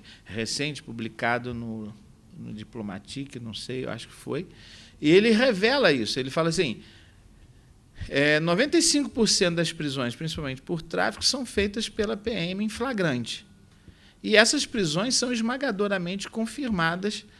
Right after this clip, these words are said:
pela justiça." Então, ele fala que o grande protagonista desse sistema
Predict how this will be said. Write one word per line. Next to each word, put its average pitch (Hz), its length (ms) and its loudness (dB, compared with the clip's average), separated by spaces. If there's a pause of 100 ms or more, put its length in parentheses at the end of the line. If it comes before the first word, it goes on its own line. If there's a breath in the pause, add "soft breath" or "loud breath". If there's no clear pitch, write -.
(500 loud breath)
pela 196 240 0
justiça." 208 840 -2
Então, 165 260 2
ele 277 120 0
fala 165 240 2
que 165 140 -2
o 208 40 -2
grande 294 500 2
protagonista 156 1300 0 (1400 soft breath)
desse 131 400 0
sistema 143 880 0